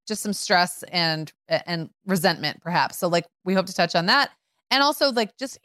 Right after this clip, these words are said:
hitting adventuring with a smaller budget. You know, I had lots, many children, large families, small budget for a lot of my life as a, as a mom, especially of little kids. So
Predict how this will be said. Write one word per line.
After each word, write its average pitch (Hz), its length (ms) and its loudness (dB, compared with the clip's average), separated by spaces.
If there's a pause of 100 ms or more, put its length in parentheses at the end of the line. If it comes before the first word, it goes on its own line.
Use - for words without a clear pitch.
hitting 240 440 0
adventuring 185 420 -2
with 185 120 -6
a 170 40 -10
smaller 170 360 -2
budget. 185 480 0
You 180 80 -2
know, 170 80 0
I 165 80 4
had 190 320 2 (120)
lots, 196 380 2
many 269 540 -4
children, 226 600 0 (340)
large 294 360 2
families, 196 400 -2
small 202 240 0
budget 170 420 -2
for 185 120 -6
a 175 60 2
lot 247 440 2
of 190 160 -2
my 170 280 -2
life 165 360 0 (100)
as 165 240 -4
a, 156 280 0 (100)
as 165 120 -8
a 165 60 -6
mom, 151 220 -2
especially 180 340 -6
of 147 140 -6 (200)
little 226 180 0
kids. 160 340 -2 (360)
So 214 460 2